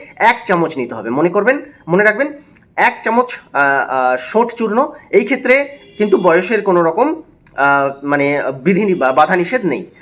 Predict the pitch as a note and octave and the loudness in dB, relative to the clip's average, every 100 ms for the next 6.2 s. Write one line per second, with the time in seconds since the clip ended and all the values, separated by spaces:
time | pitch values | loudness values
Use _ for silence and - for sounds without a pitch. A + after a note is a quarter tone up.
0 | - - - B3+ D#3+ F3+ A#3 D4+ - C4+ | -20 -2 4 4 2 2 4 6 6 4
1 | G3 C#4 C#4 A#3+ G#3+ B3 A#3+ D#3 G3+ G3+ | 0 -2 -2 -2 0 0 2 0 -2 -6
2 | F#3+ A3 E3 E3 C3 D#3 D#3+ C#3 - F3 | -4 -4 -2 -4 -2 0 0 0 -4 -4
3 | C3 - - _ - C4 C4+ C4 A3+ G#3+ | -4 -6 -16 _ 0 0 0 0 2 2
4 | F#3 G#3+ - E3 - F3+ A#3 D#4+ E3 D3+ | 0 -2 -2 -2 -2 -2 -2 -6 -6 2
5 | E3+ F3+ A#3 D3+ C#3 B2 B2 - G#2+ G#2+ | 2 4 2 2 -2 -4 -10 -8 -6 -4
6 | D3+ | -4